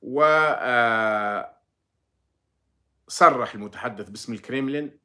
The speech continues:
ديمتري بيسكوف قائلا أن الاقتصاد الروسي تعرض لضربة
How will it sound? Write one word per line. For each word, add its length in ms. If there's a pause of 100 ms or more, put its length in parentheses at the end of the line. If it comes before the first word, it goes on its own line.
ديمتري 460
بيسكوف 760 (440)
قائلا 600
أن 100
الاقتصاد 520
الروسي 360
تعرض 840 (120)
لضربة 640